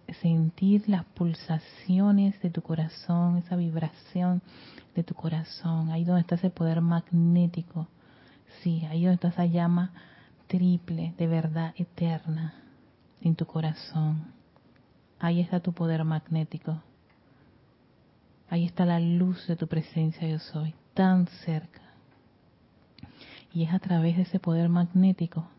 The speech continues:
que nos conectamos con nuestra presencia yo soy. Esa presencia yo soy individualizada que está a un par de metros arriba de ti y de la cual viene un gran caño de luz,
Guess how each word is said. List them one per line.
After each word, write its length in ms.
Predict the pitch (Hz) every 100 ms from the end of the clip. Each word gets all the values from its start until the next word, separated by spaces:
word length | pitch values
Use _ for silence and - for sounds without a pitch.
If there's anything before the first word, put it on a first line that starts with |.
| _ _ - - -
que 100 | 170
nos 160 | 160
conectamos 1160 | - - 180 185 - _ - 185 180 185 - - _
con 140 | - 165
nuestra 240 | 160 160
presencia 600 | 160 156 - 165 160 170
yo 140 | 160 156
soy. 400 | - 151 143 - _ - - - - - _ -
Esa 200 | - 180
presencia 600 | 170 - 175 175 175 180
yo 160 | 175
soy 480 | - - 180 185 196 - -
individualizada 1000 | 180 170 165 160 160 156 160 - 190 180
que 120 | -
está 400 | 151 - 165 165 _ _ _ -
a 100 | 170
un 100 | 170
par 200 | - 185
de 140 | 208
metros 360 | 196 196 - 190
arriba 440 | 170 165 185 202 202
de 100 | 180
ti 340 | - 196 170 - - - - - - - - - - _ _ -
y 140 | 175 170
de 100 | 165
la 160 | 156
cual 280 | - 170 175
viene 420 | 180 185 190 196
un 100 | 185
gran 300 | 180 185 185
caño 520 | - 196 196 202 202
de 140 | 185 170
luz, 640 | 175 196 170 - - -